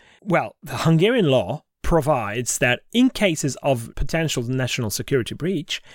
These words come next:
mm, government intelligence services can actually put people under surveillance without any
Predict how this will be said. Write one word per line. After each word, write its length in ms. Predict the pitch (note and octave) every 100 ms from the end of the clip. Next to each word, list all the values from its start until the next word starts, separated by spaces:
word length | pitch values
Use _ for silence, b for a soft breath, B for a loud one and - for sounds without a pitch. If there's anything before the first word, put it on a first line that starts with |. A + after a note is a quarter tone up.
| B B
mm, 200 | E3+ D3+ C#3
government 360 | E3 F3+ D#3 -
intelligence 480 | C3 D3+ B2+ A#2
services 600 | - C3 G2+ - F#2 - -
can 300 | - C4+ D#3 A#2+
actually 360 | D#3 D3 - A#2
put 260 | - A#2
people 280 | - C3 A#2
under 180 | G#2+ G2+
surveillance 680 | - G2+ F#2 D#2+ E2+ - - _ b b b
without 540 | C3+ E3 D#3+ F3+ F3+ F3+
any 840 | D#3+ E3+ D#3+ D3+ D3 C#3 C#3 C3+ C3+